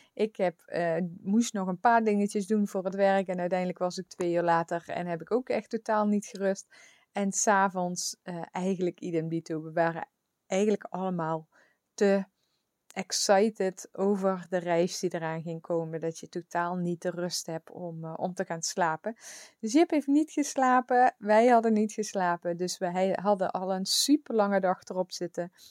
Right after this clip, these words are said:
voordat we richting het vliegveld gingen. Dat was half tien 's avonds.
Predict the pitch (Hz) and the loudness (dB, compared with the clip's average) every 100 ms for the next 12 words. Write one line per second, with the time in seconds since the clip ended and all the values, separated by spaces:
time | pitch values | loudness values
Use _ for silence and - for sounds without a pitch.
0 | _ _ 196 180 226 262 233 208 - 185 | _ _ -10 2 6 6 4 0 0 -2
1 | 190 - 180 175 - 302 - 170 165 - | -2 -4 -10 -10 -2 -2 0 -4 -4 -6
2 | 165 208 302 _ _ _ _ _ _ - | -6 -4 -6 _ _ _ _ _ _ 0
3 | 214 202 175 190 240 - 190 170 - 180 | 2 2 2 2 2 0 -8 -4 2 4
4 | 226 262 339 - | 4 2 -2 -8